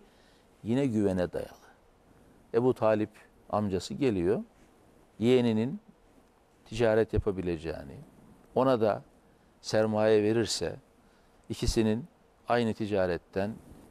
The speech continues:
kar elde edeceklerini ve paylaşabileceklerini ifade ediyor. Hatice anneciğimiz de Aleyhisselatü Vesselam'ı zaten biliyor.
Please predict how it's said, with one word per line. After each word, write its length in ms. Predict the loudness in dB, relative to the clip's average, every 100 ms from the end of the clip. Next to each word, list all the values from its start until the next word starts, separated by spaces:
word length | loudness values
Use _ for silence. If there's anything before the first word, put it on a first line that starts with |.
| -6
kar 160 | 0 2
elde 280 | 2 0 -2
edeceklerini 640 | -2 -4 -8 -8 -8 -2
ve 80 | -4
paylaşabileceklerini 1120 | 0 2 2 0 -2 -2 -2 -4 -2 -2 -2
ifade 440 | -4 -2 -2 -4
ediyor. 300 | -6 -8 -16 -18 _ _ _ _ -20 -20 -20 -6
Hatice 360 | -2 2 4 4
anneciğimiz 560 | 2 0 0 -2 0
de 60 | 2
Aleyhisselatü 640 | 2 2 2 2 2 0
Vesselam'ı 520 | -2 0 0 0 0
zaten 480 | 2 2 2 -2 -2
biliyor. 320 | -2 0 -2